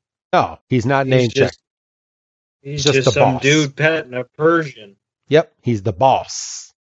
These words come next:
Speaker 1: So
Speaker 2: Bruce Springsteen?
Speaker 1: What? <laughs> So Giovanni comes onto the screen.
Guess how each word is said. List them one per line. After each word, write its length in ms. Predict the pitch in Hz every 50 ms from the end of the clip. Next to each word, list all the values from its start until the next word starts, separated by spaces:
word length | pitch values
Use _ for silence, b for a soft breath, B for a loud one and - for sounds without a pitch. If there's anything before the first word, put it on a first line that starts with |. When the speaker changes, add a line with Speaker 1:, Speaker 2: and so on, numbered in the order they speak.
| _ _ _ _ _ _ _ _ _ _ _ _ _ _ _ _ _ _ _ _ _ _ _ _ _
Speaker 1:
So 680 | - - 180 180 170 165 165 160 151 151 135 - _ _
Speaker 2:
Bruce 300 | - 170 180 175 - -
Springsteen? 380 | - 175 190 220 226 _ - _ _ _ _ _ _ _ _ _ _ _ _ _ _ _ _ _ _ _ _ _ _ -
Speaker 1:
What? 360 | 123 123 147 277 339 - _ _ _ _ _ _ _ _ _ _ _ _ _ _ _ _ _ _ _ _ _ _ _ _ _ _ _ _ _ _ _ _ _ _ _ _ - 180
<laughs> 800 | 156 135 - 480 494 - 220 - - 226 220 - - - 214 - _ - - _ _ B 240 285 285 269 B B _
So 500 | _ - 185 180 170 170 160 156 147 139
Giovanni 600 | 123 - 131 160 170 170 131 160 160 165 165 160
comes 300 | 143 254 - 151 139 120
onto 320 | 143 135 135 131 135 170 127
the 80 | 123
screen. 580 | 113 - - - 135 127 120 117 117 113 107